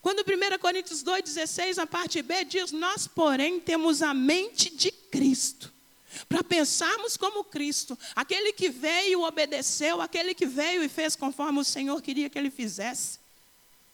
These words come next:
E quando nós temos a mente de Cristo, nós sabemos filtrar.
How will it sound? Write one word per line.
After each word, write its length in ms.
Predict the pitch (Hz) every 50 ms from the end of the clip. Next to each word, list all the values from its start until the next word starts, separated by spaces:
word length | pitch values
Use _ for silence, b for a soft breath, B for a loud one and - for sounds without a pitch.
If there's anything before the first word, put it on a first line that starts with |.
| B B B 302
E 80 | 262 -
quando 280 | - 403 415 415 403
nós 180 | 403 381 370 -
temos 320 | - 403 403 403 427 -
a 80 | 339 330
mente 240 | 349 392 381 349 277
de 120 | - 330
Cristo, 280 | - 359 359 381 - 349
nós 200 | 349 349 349 -
sabemos 460 | 359 349 - 359 359 339 370 - -
filtrar. 640 | - - 381 349 320 - 311 269 262 247 254 269